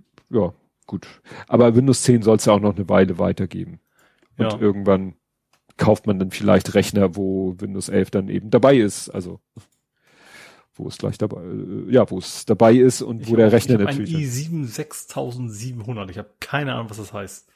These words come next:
Speaker 1: Ja, guck mal, ich hab einen i sieben sechstausendachthundert. Wenn wir jetzt mal sagen, dass das vielleicht, äh, die ähnlichen Zahlen in der Nachkommastelle, ähnliche
Speaker 2: <laughs>
Speaker 1: Generationen zum Ausdruck bringen, dann wird da wahrscheinlich Windows elf auch nicht laufen.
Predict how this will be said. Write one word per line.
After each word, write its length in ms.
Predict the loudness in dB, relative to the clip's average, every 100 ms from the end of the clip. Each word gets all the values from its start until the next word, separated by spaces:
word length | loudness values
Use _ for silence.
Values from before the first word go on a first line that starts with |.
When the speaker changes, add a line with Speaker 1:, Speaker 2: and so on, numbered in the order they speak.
| _ -16 -12 2
Speaker 1:
Ja, 200 | 4 6
guck 160 | 4
mal, 80 | 4
ich 120 | 6
hab 80 | 4
einen 80 | 4
i 100 | 2
sieben 300 | 2 2 4
sechstausendachthundert. 1120 | 2 2 2 2 2 0 2 0 4 2 0
Wenn 160 | -6 0
wir 80 | 2
jetzt 200 | 2 0
mal 100 | -2
sagen, 480 | 2 2 2 -6 -6
dass 160 | -6
das 180 | -4 -6
vielleicht, 540 | -6 0 2 2 -2
äh, 400 | -10 -6 -6 -6 -10 -12
die 140 | 2
ähnlichen 420 | 2 2 -2 -2
Zahlen 540 | -4 2 4 4 2 -4 -18 -8
in 140 | -2
der 100 | 2
Nachkommastelle, 960 | 2 0 0 -4 -2 -2 2 4 4 4 2 -20 -20 -12 0
ähnliche 340 | 0 2 0
Speaker 2:
<laughs> 20 |
Speaker 1:
Generationen 640 | 2 4 4 2 2 0
zum 160 | 0 -6
Ausdruck 400 | -4 -4 -6 -10
bringen, 260 | -6 -6 -4
dann 140 | -4
wird 140 | -4
da 100 | -2
wahrscheinlich 300 | -2 -2 -4
Windows 200 | -6 -8 -4
elf 120 | -4
auch 140 | -4
nicht 160 | -6 -10
laufen. 280 | -14 -16